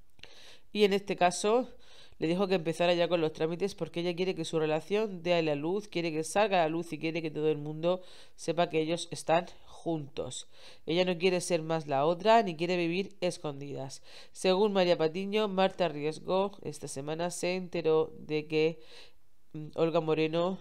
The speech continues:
pues, no había firmado ese divorcio ni lo quería firmar, y por eso fue esa discusión que tiene con Antonio David, y por eso fue que dejaron de seguirse por unos momentos en las redes sociales.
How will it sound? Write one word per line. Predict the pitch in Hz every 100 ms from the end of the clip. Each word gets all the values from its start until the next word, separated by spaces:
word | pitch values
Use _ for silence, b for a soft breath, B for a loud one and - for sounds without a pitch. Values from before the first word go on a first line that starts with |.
| -
pues, | - 147 143
no | 160
había | 160
firmado | 160 156 147 147 143
ese | 147 147
divorcio | 139 143 156 160
ni | 143
lo | 131
quería | 135 123 143
firmar, | - 139 139 156 220 B B B B
y | -
por | 170
eso | 185 196 196
fue | - 202 208
esa | 185
discusión | 185 170 - 156 170 165
que | 160
tiene | 156 160 156
con | 156
Antonio | 156 139 156
David, | 175 151 156 170 -
y | 160
por | 160
eso | 165 175
fue | - 170
que | 165
dejaron | 147 156 160 156
de | 156
seguirse | 147 139 147 151 175 185 B B B -
por | 156
unos | 147 160
momentos | 160 147 147 147 165 180 - -
en | 160 170
las | 175 151
redes | 147 143 160
sociales. | 160 147 139 - 120 - -